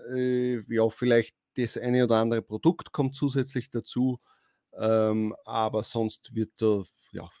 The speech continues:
wird, wird's da nichts geben. Also ich glaub kaum, dass die jetzt einen großartigen Relaunch machen werden von der Seite, weil sie haben ja erst vor,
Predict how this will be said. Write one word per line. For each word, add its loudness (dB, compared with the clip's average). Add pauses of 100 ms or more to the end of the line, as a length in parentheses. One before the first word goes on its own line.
(140)
wird, -6
wird's -4
da -4
nichts -4
geben. -4
Also -4
ich -8
glaub -4
kaum, -4
dass -2
die -6
jetzt -10
einen -4
großartigen -4
Relaunch 0
machen -2
werden 2
von -2
der 0
Seite, -2
weil 4 (500)
sie -2
haben 2
ja 4
erst -2
vor, 4